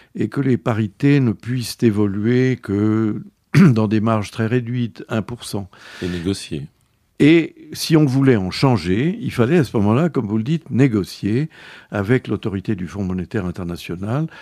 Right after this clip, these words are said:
Speaker 1: pour obtenir une dévaluation. Alors, ce système a très bien fonctionné pendant, euh, la période, si vous voulez, entre quarante-quatre et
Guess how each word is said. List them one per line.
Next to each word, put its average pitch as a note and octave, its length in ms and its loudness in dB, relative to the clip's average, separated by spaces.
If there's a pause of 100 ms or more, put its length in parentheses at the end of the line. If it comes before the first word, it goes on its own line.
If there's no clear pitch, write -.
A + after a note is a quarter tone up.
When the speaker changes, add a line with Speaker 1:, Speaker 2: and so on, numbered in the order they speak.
(280)
Speaker 1:
pour A2 140 0
obtenir A2+ 460 2
une A#2+ 120 0
dévaluation. F#2+ 720 -4 (640)
Alors, D3 480 0
ce D#3+ 500 0
système C3 640 2
a F#2+ 80 0
très A#2 180 -2
bien A2 200 0
fonctionné F#2 580 -4
pendant, - 720 -10 (500)
euh, F#2+ 560 -6
la - 80 -8
période, F2+ 540 -2
si - 160 -16
vous E2+ 80 -12
voulez, F2 180 -4
entre E2 240 -6
quarante-quatre E2+ 880 -6
et - 960 -12